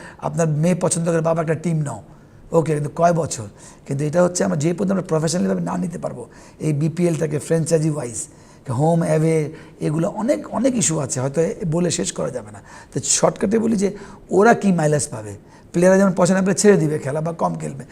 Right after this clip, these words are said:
বা থাকে, "বিপিএল না, আমি ইংল্যান্ড চলে যাই, আমি ইংল্যান্ডে খেললে বরঞ্চ আমি এত টাকা পাবো।"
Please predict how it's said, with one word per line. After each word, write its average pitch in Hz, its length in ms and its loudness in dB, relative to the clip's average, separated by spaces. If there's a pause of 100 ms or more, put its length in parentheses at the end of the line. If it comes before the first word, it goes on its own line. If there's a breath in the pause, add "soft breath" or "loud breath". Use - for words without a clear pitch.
(260 loud breath)
বা 160 100 2
থাকে, 160 260 2
"বিপিএল 165 320 0
না, 190 80 0
আমি 165 180 -2 (260 loud breath)
ইংল্যান্ড 165 320 0
চলে 147 180 0
যাই, 92 180 -8 (440)
আমি 156 180 -2
ইংল্যান্ডে 165 300 0
খেললে 165 260 0
বরঞ্চ 156 300 0
আমি 151 160 -2
এত 139 120 -8
টাকা 135 220 -10
পাবো।" 92 280 -14